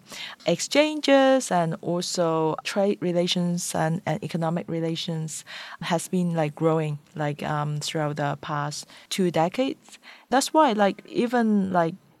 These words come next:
weeks ago in a press conference, the Chinese Foreign, uh, Ministry spokesperson was saying China is a friend of both Palestine and Israel. And after two thousand,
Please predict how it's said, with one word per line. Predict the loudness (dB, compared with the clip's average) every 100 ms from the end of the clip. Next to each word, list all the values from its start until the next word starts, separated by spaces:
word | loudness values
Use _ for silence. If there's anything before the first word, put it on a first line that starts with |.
| -2
weeks | 0 0 -2
ago | 0 2 2
in | 0
a | -2
press | -2 -2
conference, | 0 -2 -2 -6
the | -6 -4
Chinese | -2 -2 -4
Foreign, | -6 -2 -2 -2 -4 -4
uh, | -4
Ministry | -2 -4 -6 -6 -6
spokesperson | -6 -2 -2 -4 -6 -6 -4 -6
was | -6
saying | -6 -6 -6 -10 -8 -4
China | 0 2 4 2 0 -4
is | -4 -2
a | -4
friend | 0 0 0 -2
of | -4 -6 _
both | -2 -2 -4 -12 -20 -20 _
Palestine | -4 -2 -2 -4 -4 -2 -6 -10 -6
and | -6 -4
Israel. | -6 -6 -6 -8 -10 -16 -20 -20 -20 -8 2
And | 6 6 6 4
after | 4 2 2 -2
two | 2 4
thousand, | 6 4 2 -2 -6